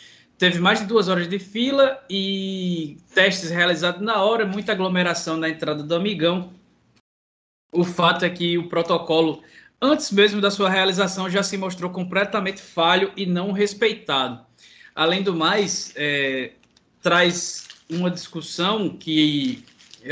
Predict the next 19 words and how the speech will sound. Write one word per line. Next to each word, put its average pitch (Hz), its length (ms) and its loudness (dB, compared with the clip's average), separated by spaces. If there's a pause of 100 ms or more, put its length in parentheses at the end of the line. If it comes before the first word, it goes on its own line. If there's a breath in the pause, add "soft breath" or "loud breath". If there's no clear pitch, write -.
(160)
o 151 100 4
Ademar 156 400 2
pode 156 220 2
falar 139 400 2
um 131 100 -6
pouco 143 260 -8
melhor 135 260 0
sobre 135 260 -4
essa 139 180 -2
parte, 180 600 2 (420 soft breath)
amigo, 170 440 0
o 185 140 2
Almeidão, 202 500 2
nesse 202 220 -4
jogo 180 200 -2
do 175 80 -6
Botafogo, 175 640 -2
ele 180 160 0
tá 170 560 0